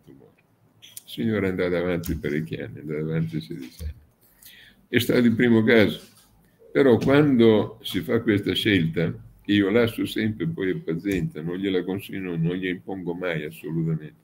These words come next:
Però se non è orientato in questo senso, si può fare tutta quanta la terapia, però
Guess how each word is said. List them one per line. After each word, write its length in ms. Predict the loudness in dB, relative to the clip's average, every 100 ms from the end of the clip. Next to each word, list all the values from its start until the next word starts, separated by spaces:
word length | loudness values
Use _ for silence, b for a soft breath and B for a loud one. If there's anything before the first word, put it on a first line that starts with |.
| b b b
Però 400 | -4 0 0 -2 b b b
se 140 | -6
non 240 | 0 2 6
è 60 |
orientato 560 | 6 8 4 4 4 4
in 80 | 2
questo 320 | 0 0 -2
senso, 580 | -2 0 -2 -4 -6 -6 -10 _ _ -12 -12 -12 _ -20 b b _ _ _
si 180 | -6
può 140 | -4 -2
fare 320 | 0 2 2
tutta 300 | 0 -2 -2
quanta 360 | 0 0 0 -2
la 80 |
terapia, 540 | 0 0 -2 -2 -2 0
però 520 | 4 4 4 0 -14